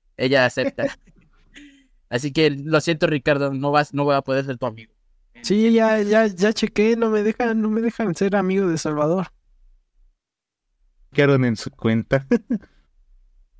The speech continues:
Speaker 3: Bueno, chicos, muchas gracias por acompañarnos el día de hoy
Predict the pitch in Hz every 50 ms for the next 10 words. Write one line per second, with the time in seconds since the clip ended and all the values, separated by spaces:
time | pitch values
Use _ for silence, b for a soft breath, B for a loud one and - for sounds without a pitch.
0 | - _ _ _ - _ _ _ _ _ _ _ _ _ _ _ _ _ _ _
1 | _ _ _ 113 110 110 104 101 107 110 110 - - - - - 127 120 - -
2 | 160 160 156 - - - _ _ _ _ _ _ - 151 160 151 - 147 135 139
3 | 143 135 - 143 - - 127 117 113 - - 113 107 - 107 110 120 120 120 117
4 | 117 104 98 - - _ - 117 107 107 117 110 113 113 107 107 117 135 160 185